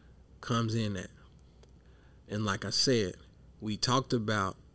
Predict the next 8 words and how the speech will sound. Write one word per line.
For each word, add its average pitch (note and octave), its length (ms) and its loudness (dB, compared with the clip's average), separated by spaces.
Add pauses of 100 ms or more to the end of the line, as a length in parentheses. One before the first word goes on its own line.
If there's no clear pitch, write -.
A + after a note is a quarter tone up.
(520)
staying A#2+ 540 2
down G#2 280 2
there F#2+ 320 -4 (720)
in G#2 120 -2
my G2+ 180 0
hometown G2+ 720 -2 (760)
versus G2+ 720 0
leaving G#2+ 640 2